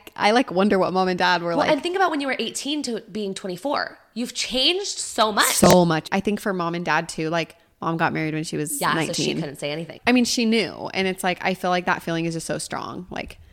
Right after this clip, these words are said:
Speaker 1: when you know
Speaker 2: Completely.
Speaker 1: it's that person.
Speaker 2: Completely. And so, okay, next one. I said, "Is twenty-one to twenty-three too, too young to get married?" And eighty percent of people said no.
Speaker 1: Oh, okay.
Speaker 2: Which, that's average.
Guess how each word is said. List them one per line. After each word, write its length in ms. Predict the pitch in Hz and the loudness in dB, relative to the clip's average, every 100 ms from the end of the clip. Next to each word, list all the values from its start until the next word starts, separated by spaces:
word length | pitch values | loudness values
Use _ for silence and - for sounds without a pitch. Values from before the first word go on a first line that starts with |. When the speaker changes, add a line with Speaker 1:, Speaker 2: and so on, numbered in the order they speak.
| - 247 | -10 0
Speaker 1:
when 140 | 247 185 | 2 4
you 80 | |
know 160 | 175 165 | 2 2
Speaker 2:
Completely. 100 | 156 | -2
Speaker 1:
it's 100 | 156 | -2
that 160 | 151 - | -4 -2
person. 440 | 160 147 - - | -4 -4 -8 -10
Speaker 2:
Completely. 500 | - - 294 - 139 | -10 -8 -8 -4 -4
And 180 | - 208 | -4 -4
so, 80 | 214 | -4
okay, 280 | 190 - - | -4 -6 -6
next 240 | 180 - | -6 -4
one. 160 | 165 - - - - | -6 -8 -12 -20 -2
I 80 | 214 | 0
said, 140 | 214 208 | 2 0
"Is 80 | |
twenty-one 400 | 208 262 269 254 | -2 -2 0 0
to 60 | 233 | 0
twenty-three 420 | - 196 202 196 | -4 -6 -4 -4
too, 280 | 190 196 170 - | -4 -4 -6 -6
too 160 | - 240 | -8 -4
young 300 | 233 185 180 | 2 2 2
to 100 | - | -2
get 160 | 175 170 | -4 -2
married?" 440 | 147 117 87 - - - _ - | -4 -6 -10 -14 -20 -20 _ 0
And 400 | 180 170 170 165 - _ | 4 4 2 -4 -16 _
eighty 260 | 208 233 247 | 0 2 0
percent 280 | 247 226 214 | -2 -2 -2
of 80 | |
people 180 | 214 196 | -2 -6
said 240 | 180 165 151 | -2 -2 -2
no. 440 | 165 139 - - _ - | -2 -4 -6 -12 _ -4
Speaker 1:
Oh, 200 | 240 - | -2 -4
okay. 260 | - 180 165 | -4 -4 -2
Speaker 2:
Which, 280 | 262 - - - - | -4 -4 -8 -12 -16
that's 140 | - - _ _ - - | -16 -16 _ _ -10 -4
average. 420 | 147 143 196 | -2 0 -4